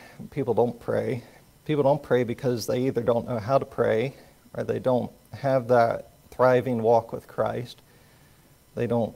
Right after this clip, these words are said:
want to live the faith life. They don't believe God can hear and answer prayer. But the fact of the matter is this, our God is real.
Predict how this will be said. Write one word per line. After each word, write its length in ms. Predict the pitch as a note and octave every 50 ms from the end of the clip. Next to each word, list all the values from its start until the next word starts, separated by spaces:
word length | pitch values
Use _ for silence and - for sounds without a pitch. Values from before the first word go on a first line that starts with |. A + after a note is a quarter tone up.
| -
want 220 | C3 C3 C#3+ C#3+ C#3
to 40 | B2+
live 200 | B2 B2 A#2 G2+
the 120 | A2 A2
faith 360 | - - B2 A#2 A2+ - -
life. 420 | A#2 A2+ A2+ A2+ A#2 A#2+ - - -
They 100 | A#2+ A2+
don't 200 | A2 A2 A2 -
believe 320 | A2 G#2+ A#2+ C3+ C3 C3
God 280 | - B2 A2+ A2+ G#2+ -
can 300 | - - C3 A#2 A2 G#2
hear 300 | F#2+ A#2+ C3+ C3 A#2+ A#2
and 100 | A#2 A2+
answer 300 | A2+ A2 G#2 - - A2+
prayer. 400 | - - - A2+ A2+ A#2 A#2+ A#2+ - - _ _ _ - - - _ _ _
But 100 | - A#2+
the 60 | B2
fact 260 | - - D#3+ E3 - -
of 60 | C3+
the 80 | C3
matter 220 | A#2 C3+ C3 A#2+ B2
is 140 | A2+ - -
this, 380 | C#3+ C#3 B2 A2 G2+ - -
our 140 | - A2 A#2
God 300 | - B2 A#2+ B2+ B2+ -
is 180 | A#2 G#2+ - A#2
real. 480 | A2+ A#2 C3 B2+ B2 A#2+ B2+ C3+ -